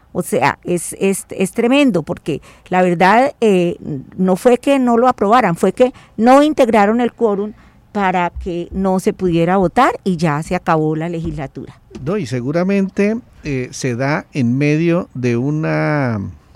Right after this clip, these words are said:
Speaker 2: de un escenario de necesidad de recursos también para el Estado, y seguramente de, existe premura por parte del gobierno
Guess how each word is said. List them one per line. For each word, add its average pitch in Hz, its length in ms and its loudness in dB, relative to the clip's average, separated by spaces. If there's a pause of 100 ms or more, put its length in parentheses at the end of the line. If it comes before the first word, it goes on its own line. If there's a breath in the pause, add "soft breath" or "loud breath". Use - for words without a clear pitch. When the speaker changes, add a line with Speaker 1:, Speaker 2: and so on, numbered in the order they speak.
Speaker 2:
de 120 140 -4
un 131 120 0
escenario 147 640 0
de 151 100 0
necesidad 117 460 -2
de 151 100 0
recursos 143 560 -2
también 120 320 -2
para 151 200 0
el 123 60 -2
Estado, 127 580 0 (680 loud breath)
y 127 380 -2
seguramente 156 1080 0
de, 123 560 0 (400)
existe 151 640 -2
premura 135 560 0
por 110 180 -4
parte 127 320 -4
del 143 160 0
gobierno 127 540 -2